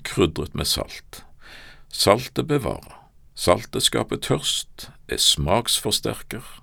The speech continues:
virker rensende, og ble i denne tid brukt medisinsk,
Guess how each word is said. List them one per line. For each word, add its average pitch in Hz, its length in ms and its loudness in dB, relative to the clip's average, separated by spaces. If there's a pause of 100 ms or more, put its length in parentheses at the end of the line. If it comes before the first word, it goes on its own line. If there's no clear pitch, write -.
(400)
virker 92 600 4
rensende, 87 760 4 (720)
og - 200 2
ble 98 180 8 (100)
i 113 160 6
denne 107 400 4
tid 110 320 2
brukt - 320 -4
medisinsk, 107 880 0